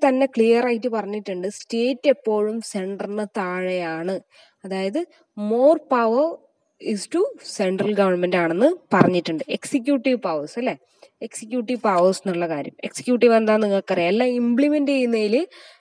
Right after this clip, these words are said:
ഏറ്റവും മുന്നിലാണ് ആര്? ഈ central ഗവൺമെന്റ് ആൾക്കാര്. ഓക്കെ, പിന്നെ പറയുന്നത് അവർക്ക് പ്രത്യേകമായിട്ട് സ്റ്റേറ്റിലുള്ള,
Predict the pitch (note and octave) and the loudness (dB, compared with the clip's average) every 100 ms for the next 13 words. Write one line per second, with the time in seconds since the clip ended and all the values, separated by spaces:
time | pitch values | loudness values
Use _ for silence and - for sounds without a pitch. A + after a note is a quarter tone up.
0 | - G#3 - C#4 B3+ A3+ A#3 A#3+ A3 G#3+ | -4 -4 0 0 0 0 0 2 2 0
1 | G3+ G3 - - A#3 - A3 G#3+ A#3 A#3 | 0 -2 -4 -4 -4 -2 -2 -2 0 0
2 | G#3+ G3 G3 F#3 F#3+ D4 G4+ _ _ - | 2 0 0 -2 2 2 2 _ _ -4
3 | E3+ - D#3+ - - - D4+ B3+ F3 _ | -2 0 0 -2 2 4 6 4 2 _
4 | _ _ _ _ _ _ _ - D#4+ F4+ | _ _ _ _ _ _ _ 2 6 10
5 | E4 D#4 D4+ G4+ G4 C4+ A#3+ A#3+ B3 A#3+ | 10 10 8 8 8 10 10 4 4 4
6 | - B3+ C4 A#3+ A3 D4 D4 C4+ A3+ G#3 | 8 10 10 8 8 4 4 8 8 8
7 | A#3 A#3 A#3 A#3 | 4 6 6 6